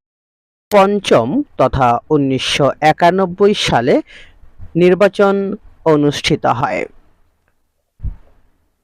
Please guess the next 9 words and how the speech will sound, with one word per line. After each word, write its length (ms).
মুক্তিযুদ্ধোত্তর, 1400
মুক্তিযুদ্ধোত্তর 1800
পূর্ণদৈর্ঘ্য 1080
চলচ্চিত্র 640
কোনটি? 520
মুক্তিযুদ্ধোত্তর 2000
পূর্ণদৈর্ঘ্য 960
চলচ্চিত্র 720
হল 380